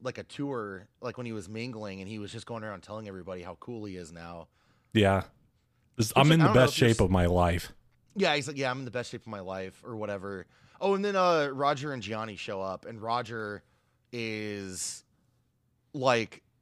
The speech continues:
Speaker 1: if, uh, like, carrying, like, a gigantic thing of flowers,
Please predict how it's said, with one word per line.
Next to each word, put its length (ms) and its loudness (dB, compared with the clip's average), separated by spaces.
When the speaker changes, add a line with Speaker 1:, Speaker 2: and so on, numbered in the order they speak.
Speaker 1:
if, 140 -4
uh, 60 -4
like, 240 0
carrying, 380 -8
like, 160 -2
a 80 -4
gigantic 640 -4
thing 180 -8
of 60 -8
flowers, 680 -4